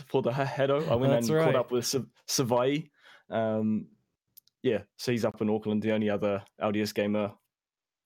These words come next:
Speaker 1: from New Zealand on, on this Discord. And yeah, we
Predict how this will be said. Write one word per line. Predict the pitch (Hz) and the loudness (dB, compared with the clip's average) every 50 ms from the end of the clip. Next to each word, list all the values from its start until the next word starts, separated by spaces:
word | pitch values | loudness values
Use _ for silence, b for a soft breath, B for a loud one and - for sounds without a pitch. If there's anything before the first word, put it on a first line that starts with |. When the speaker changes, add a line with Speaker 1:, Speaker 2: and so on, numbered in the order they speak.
| _ 101 101 - | _ -8 -8 -4
Speaker 1:
from | - 104 104 | -2 -2 -2
New | 98 98 | -2 -2
Zealand | 101 104 98 98 101 98 98 - | -2 -2 -2 0 -2 -4 -4 -4
on, | 73 101 104 101 107 107 | -4 -4 -4 -4 -6 -6
on | - 101 104 104 | -4 -2 -2 -2
this | 104 98 - - - - - - | -2 -2 -4 -6 -10 -12 -12 -10
Discord. | - 107 - - - 117 117 127 135 - - - | -10 -10 -10 -6 -4 -4 -2 -2 -4 -6 -10 -10
And | - 107 107 107 107 | -6 -4 -2 -2 0
yeah, | 127 123 | 0 0
we | 104 104 101 98 | 0 0 -2 -4